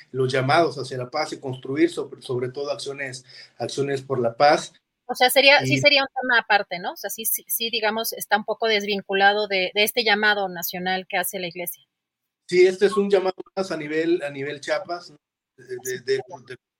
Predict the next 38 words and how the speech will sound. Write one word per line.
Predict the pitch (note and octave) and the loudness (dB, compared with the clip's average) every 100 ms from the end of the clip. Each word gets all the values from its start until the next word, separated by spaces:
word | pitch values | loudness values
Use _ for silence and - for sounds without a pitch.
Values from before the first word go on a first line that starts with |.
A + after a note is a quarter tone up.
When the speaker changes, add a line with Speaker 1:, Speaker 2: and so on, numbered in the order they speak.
| - | -18
Speaker 1:
organizativo, | - C3+ B2+ C3 C3 C#3+ C#3+ B2 | -12 -12 -10 -12 -10 -6 -6 -8
incluso | B2 C3+ C3 C#3 | -16 -12 0 4
del, | B2 A#2+ | 4 0
del | A#2 | -14
provo-, | G#2+ C3 C3 C#3 - | -10 -4 2 2 0
del | A#2 | -8
pueblo | - B2+ C#3 C3+ - - - - | -4 0 2 2 0 -16 -16 -2
creyente | A#2+ B2 C3 C#3+ C3 C#3+ - | 4 6 6 2 2 0 0
en | A#2+ | -4
Chiapas, | A#2 C3+ C3+ D3 | 0 0 0 -4
vinculado | B2 A#2+ A#2+ B2 | -4 -2 -2 0
a | B2 | 0
la | A2+ | 0
diócesis, | A#2 A#2+ A#2+ - A2 | 0 -2 -2 -6 -10
sí. | - A2+ - _ _ _ - | -8 -10 -10 _ _ _ 0
Speaker 2:
Que | B3 | 2
sí | C#4 | 2
es | C4 | 0
una | B3+ B3+ | 0 0
problemática | A3+ A3 A3 A#3+ A#3 G#3 | 2 2 0 -2 -4 -8
muy | G#3+ A3 A3 | -6 -6 -6
en, | G3+ G3+ | -6 -6
en | G#3+ | -4
este | G#3+ A3+ | -6 -6
momento, | G#3+ G#3+ A3 A3 G#3+ G3+ | -8 -4 -4 -4 -8 -6
digamos, | G#3+ A3+ A#3+ | 0 2 4
local, | A#3 A3+ C4 C4 | 2 4 4 4
en | A3+ | 0
cuanto | G3 G3+ | -2 -2
que | G3 | -10
es | G#3+ | -8
una | G#3+ G#3+ G#3 - - - | -6 -4 -4 -6 -20 -10
entidad | G3+ G3+ G#3+ A3 A3 | -8 -4 0 0 -2
que | G#3+ | -6
tiene | G#3+ G#3 | -6 -6
una, | G3+ G3+ G3 F#3+ | -4 -2 -2 -2
una | G#3 G#3 | -6 -6
complejidad, | G#3 G3 F#3+ G3+ | -6 -10 -8 -6